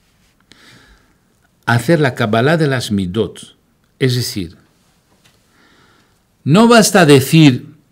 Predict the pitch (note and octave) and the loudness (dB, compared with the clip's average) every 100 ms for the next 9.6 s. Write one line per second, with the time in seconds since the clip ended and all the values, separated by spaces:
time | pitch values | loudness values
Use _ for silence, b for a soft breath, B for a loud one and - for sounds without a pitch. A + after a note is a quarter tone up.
0 | _ _ _ _ _ _ _ _ _ _ | _ _ _ _ _ _ _ _ _ _
1 | _ _ _ _ _ _ A#2+ C#3 E3 - | _ _ _ _ _ _ 0 4 4 2
2 | D3+ C3 - - A#2+ A#2 G#2 F2 E2+ - | 2 0 -2 2 4 4 2 -2 -10 -12
3 | _ _ - - _ _ _ _ _ _ | _ _ -20 -20 _ _ _ _ _ _
4 | _ _ _ _ _ _ _ _ _ _ | _ _ _ _ _ _ _ _ _ _
5 | _ _ _ _ _ _ _ _ _ _ | _ _ _ _ _ _ _ _ _ _
6 | C#3+ B2+ A#2+ G#2+ - A#2+ A#2 B2+ A#2 B2+ | -14 -14 -14 -20 -18 -16 -10 -8 -4 -4
7 | A#2+ B2 - A#2 A#2+ C3+ E3+ B2 A2+ G#2+ | -4 -6 -4 -6 -6 -6 -8 -4 -2 0
8 | A#2+ B2 A#2+ B2 A#2+ B2 B2+ B2+ D#3 F#3 | 0 -2 -2 -2 0 0 -2 -2 -2 0
9 | D#3 D3+ A#2+ B2+ F2 | 0 -2 -2 -2 -4